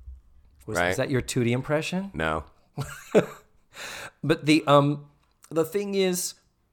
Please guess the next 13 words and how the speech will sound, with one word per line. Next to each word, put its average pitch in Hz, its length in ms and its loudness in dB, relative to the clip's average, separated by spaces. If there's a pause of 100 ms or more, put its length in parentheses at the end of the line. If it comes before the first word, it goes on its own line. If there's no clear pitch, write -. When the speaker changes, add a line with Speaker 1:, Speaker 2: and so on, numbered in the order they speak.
Speaker 1:
i-, - 160 -12
this 185 380 -4
is 302 200 -4 (200)
slipping 202 360 -8
back 185 220 -2
into, 170 480 -2 (200)
they're 175 120 0
clearly 214 400 -2
avoiding 147 360 4
it 147 180 -4
because 151 260 -4
of 123 120 -12
Tootie. 104 420 -2